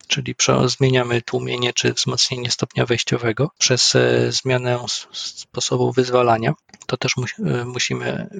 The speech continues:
w jakiś sposób zdefiniować, obsłużyć i układ musi reagować na te ustawienia. E, mamy też przewidziane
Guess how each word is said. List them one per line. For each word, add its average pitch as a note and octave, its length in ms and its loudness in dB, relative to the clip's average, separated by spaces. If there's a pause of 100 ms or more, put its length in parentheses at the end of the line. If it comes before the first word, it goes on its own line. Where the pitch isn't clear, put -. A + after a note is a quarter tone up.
(300)
w C#3+ 60 -2
jakiś C3+ 240 2
sposób - 360 -2
zdefiniować, B2 720 0
obsłużyć C3 640 -2
i B2 340 -4
układ - 280 -2
musi B2+ 280 2
reagować B2 540 4
na A#2+ 100 0
te B2+ 320 -2
ustawienia. C3 540 -2 (340)
E, B2 300 2
mamy C#3 300 4
też - 160 0
przewidziane C3+ 800 4